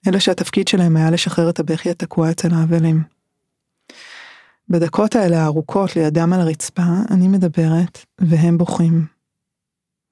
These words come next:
אני זוכרת שיש עוד ביקור שלהם, אבל שאר החולים יצטרכו עוד לחכות קצת. הבוקר אני המקוננת. זה מה שאני זוכרת מהיום הזה שהיה. את זה ואת המייל שקיבלתי לטלפון אחרי זה,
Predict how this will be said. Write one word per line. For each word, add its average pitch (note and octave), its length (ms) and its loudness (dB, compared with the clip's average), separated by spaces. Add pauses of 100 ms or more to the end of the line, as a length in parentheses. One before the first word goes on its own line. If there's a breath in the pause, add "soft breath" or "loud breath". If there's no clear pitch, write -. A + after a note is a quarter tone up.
(400 soft breath)
אני F#3+ 80 0
זוכרת F#3+ 340 0
שיש F3 200 0
עוד F3 100 -2
ביקור D#3 320 -2
שלהם, D#3 540 2
אבל F3 220 0
שאר F3+ 220 0
החולים E3+ 300 0
יצטרכו E3+ 420 -4
עוד E3 120 0
לחכות D#3 400 -4
קצת. - 340 -4 (480)
הבוקר F3 420 0
אני D#3+ 140 0
המקוננת. D#3+ 800 0 (1200 soft breath)
זה G3+ 120 0
מה G#3+ 80 4
שאני G3 220 2
זוכרת F3 400 -2
מהיום E3 300 2
הזה E3 140 2
שהיה. D#3+ 440 0 (920)
את D#3+ 80 -6
זה G3+ 360 2
ואת F3 220 -2
המייל F3 220 2
שקיבלתי F3 540 -2
לטלפון F3 440 -2
אחרי G3 300 -2
זה, F3 260 2